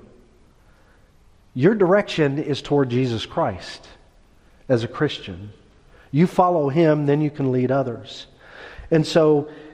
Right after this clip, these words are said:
he had the direction, he had the devotion, and he had the diligence. And so we pick that up in our text this morning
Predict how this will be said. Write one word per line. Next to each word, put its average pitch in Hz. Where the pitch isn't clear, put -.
he 214
had 175
the 156
direction, 131
he 139
had 180
the 185
devotion, 123
and 127
he 127
had 127
the 127
diligence. 120
And 139
so 147
we 139
pick 156
that 151
up 147
in 139
our 131
text -
this -
morning 135